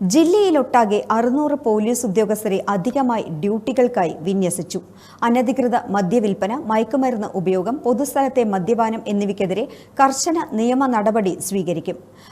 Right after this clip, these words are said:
അനുമതി വാങ്ങാതെയും ശബ്ദപരിധി ലംഘിച്ചുമുള്ള ഉച്ചഭാഷണി ഉപയോഗത്തിനെതിരെ നടപടി സ്വീകരിക്കും. അനുവദനീയമല്ലാത്ത പടക്കങ്ങളും വെടിക്കോപ്പുകളും ഉപയോഗിക്കുവാൻ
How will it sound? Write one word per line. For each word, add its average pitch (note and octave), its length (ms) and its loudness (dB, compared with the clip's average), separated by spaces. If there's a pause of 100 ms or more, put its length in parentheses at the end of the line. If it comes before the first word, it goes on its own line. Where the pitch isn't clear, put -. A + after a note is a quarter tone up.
(120)
അനുമതി D4+ 420 4
വാങ്ങാതെയും G#3+ 680 0 (160)
ശബ്ദപരിധി C#4 680 0
ലംഘിച്ചുമുള്ള A3+ 720 0 (100)
ഉച്ചഭാഷണി A#3 800 -2
ഉപയോഗത്തിനെതിരെ G3+ 840 -2
നടപടി G#3 440 -2
സ്വീകരിക്കും. F3+ 580 -4 (800)
അനുവദനീയമല്ലാത്ത C#4 1160 4 (200)
പടക്കങ്ങളും G#3+ 640 0
വെടിക്കോപ്പുകളും A3+ 760 2 (100)
ഉപയോഗിക്കുവാൻ G#3+ 840 0